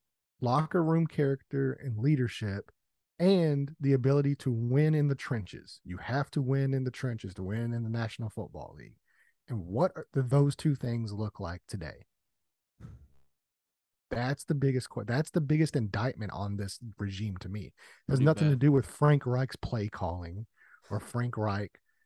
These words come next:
Speaker 1: you know, deciding to go for it or not to go for it, or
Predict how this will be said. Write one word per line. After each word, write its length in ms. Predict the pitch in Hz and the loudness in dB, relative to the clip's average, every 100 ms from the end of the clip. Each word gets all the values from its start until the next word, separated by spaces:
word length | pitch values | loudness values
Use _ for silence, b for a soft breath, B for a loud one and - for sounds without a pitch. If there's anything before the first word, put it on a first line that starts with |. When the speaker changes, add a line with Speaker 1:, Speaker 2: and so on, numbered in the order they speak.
| _ _ _ _ | _ _ _ _
Speaker 1:
you 120 | 139 | 2
know, 300 | 127 117 113 120 | 2 2 -2 0
deciding 480 | 135 - 139 139 127 | 2 4 4 4 2
to 60 | |
go 240 | 117 131 131 | 2 2 2
for 320 | - 123 127 | 2 0 2
it 80 | 127 | 0
or 60 | |
not 320 | 120 117 107 - | -2 -2 -2 -4
to 80 | |
go 220 | 117 123 117 | 0 0 0
for 520 | - 120 117 113 113 | -2 -2 0 0 0
it, 100 | 113 | 0
or 220 | 113 110 | 0 -2